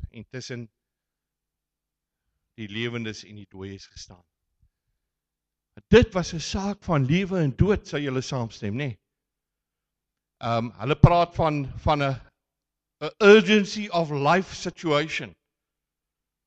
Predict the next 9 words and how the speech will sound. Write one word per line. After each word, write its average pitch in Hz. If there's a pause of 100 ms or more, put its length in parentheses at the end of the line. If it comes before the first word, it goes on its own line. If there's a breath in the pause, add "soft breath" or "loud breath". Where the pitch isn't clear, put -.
(680)
Iets 233
moet 233
nou 220
gedoen 196
word, 175 (280)
dringende 233
reaksie 220
word 196
vereis. -